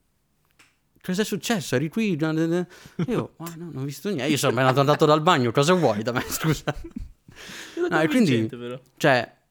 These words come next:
Speaker 1: la società,
Speaker 2: Ah.
Speaker 1: in questo caso anch'io, eh, cioè, adesso magari lo raccontiamo ridendo, però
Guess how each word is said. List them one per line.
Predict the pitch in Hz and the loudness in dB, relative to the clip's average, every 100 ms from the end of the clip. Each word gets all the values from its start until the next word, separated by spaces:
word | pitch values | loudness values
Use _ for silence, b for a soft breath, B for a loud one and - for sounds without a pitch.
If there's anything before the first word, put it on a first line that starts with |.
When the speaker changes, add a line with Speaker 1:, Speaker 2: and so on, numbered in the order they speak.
| _ _ _ _ _ _ _ _ | _ _ _ _ _ _ _ _
Speaker 1:
la | 151 143 | -4 -2
società, | 160 170 147 120 104 107 123 135 - | 0 -2 0 0 0 -2 -4 -6 -10
Speaker 2:
Ah. | 127 127 185 | -12 -12 -6
Speaker 1:
in | 113 | -4
questo | 135 117 117 | -2 -2 -2
caso | 123 123 107 104 98 | 2 0 0 -2 -2
anch'io, | 98 - 117 101 | -2 0 0 2
eh, | 98 98 - - | 0 -4 -12 -14
cioè, | 110 104 | -12 -6
adesso | 110 - 113 | -6 -4 -4
magari | 104 110 104 | 0 0 -2
lo | 101 | -2
raccontiamo | 104 98 113 107 117 110 | -2 0 -2 -2 -2 0
ridendo, | 110 117 101 101 | 0 0 -2 -2
però | 117 113 | -2 -2